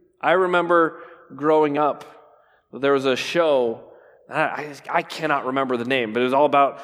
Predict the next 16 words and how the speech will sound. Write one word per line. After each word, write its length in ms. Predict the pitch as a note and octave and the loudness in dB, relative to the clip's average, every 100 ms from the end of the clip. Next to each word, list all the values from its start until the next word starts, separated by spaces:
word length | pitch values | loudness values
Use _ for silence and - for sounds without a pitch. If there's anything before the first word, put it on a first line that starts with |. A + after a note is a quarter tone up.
| - | -6
a 80 | C3+ | -4
castle, 540 | - C#3 - C3+ A#2 - - | -2 -4 -4 -4 -6 -8 -6
and 100 | C3 | 0
I 40 | C#3 | 0
really 380 | C3+ D#3 F3+ E3+ | 2 6 6 6
wanted 380 | D#3+ D#3 D3+ | 4 4 2
to 100 | D#3 | 0
live 300 | C#3 D#3 D#3+ | 0 2 4
in 140 | D#3 C#3+ | 4 2
that 200 | C#3 C3+ | 0 0
castle. 440 | C#3+ C#3+ - B2+ - - | -2 -2 -4 -8 -10 0
Well, 160 | E3+ | 2
right 300 | E3 F#3+ A3+ | 4 6 4
now 260 | G3 F#3+ G3 | 2 2 2
is 100 | D#3+ | 2
a 120 | D#3 | 2